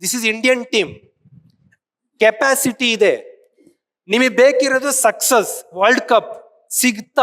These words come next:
ಅಂದ್ರೆ ಸಿಗ್ಲಿಲ್ಲ. Because ಕೆಪಾಸಿಟಿ ಇದೆ, ಆಸೆ ಇದೆ, ಮಧ್ಯದಲ್ಲಿ ಒಂದ್ ಗ್ಯಾಪ್ ಇದೆ,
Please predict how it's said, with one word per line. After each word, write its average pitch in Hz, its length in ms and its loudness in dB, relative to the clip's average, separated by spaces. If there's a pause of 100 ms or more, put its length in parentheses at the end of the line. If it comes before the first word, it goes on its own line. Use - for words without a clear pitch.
ಅಂದ್ರೆ 226 220 -4
ಸಿಗ್ಲಿಲ್ಲ. 202 640 -2 (920)
Because 214 440 4 (760)
ಕೆಪಾಸಿಟಿ 262 720 0
ಇದೆ, 185 580 0 (380)
ಆಸೆ 269 520 4
ಇದೆ, 170 580 0 (140)
ಮಧ್ಯದಲ್ಲಿ 233 560 0
ಒಂದ್ 214 120 -2
ಗ್ಯಾಪ್ 208 480 2
ಇದೆ, 175 360 0